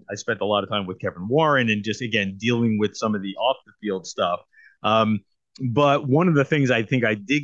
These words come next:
sort of glean from my time of sort of listening in on coaches and players and, and frankly, even, like, talking to other writers who cover the teams is this idea that, um, maybe in some ways what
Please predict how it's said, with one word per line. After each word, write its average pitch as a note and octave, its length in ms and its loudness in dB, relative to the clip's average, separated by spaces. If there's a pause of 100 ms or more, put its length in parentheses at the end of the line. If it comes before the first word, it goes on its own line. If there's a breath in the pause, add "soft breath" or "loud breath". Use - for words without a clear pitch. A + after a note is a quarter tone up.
(140)
sort A#2+ 260 -2
of G2+ 80 -4
glean A#2 560 4
from A2 200 2
my G#2+ 180 2
time G#2+ 380 -2
of G2 100 -8
sort A2 180 -4
of G2 120 -4
listening A2 480 0
in G#2+ 100 0
on G2+ 200 -2
coaches G#2 500 -2
and F#2+ 160 -12
players G#2 440 0
and, G2+ 200 -12
and A2 120 -6 (360)
frankly, B3 380 2
even, B2+ 200 2 (140)
like, A2+ 140 -4 (120)
talking C3 300 0
to - 80 0
other A2 200 4
writers G#2 440 0
who G2 100 -6
cover A2+ 260 -2
the G2 140 -4
teams B2 480 0 (320 soft breath)
is A#2+ 220 0
this B2 180 0
idea B2 440 2
that, A2 320 0 (400)
um, A2+ 400 0 (260)
maybe E3 500 2
in E3 140 4
some D#3 300 0
ways C#3 440 4 (140)
what B2+ 260 0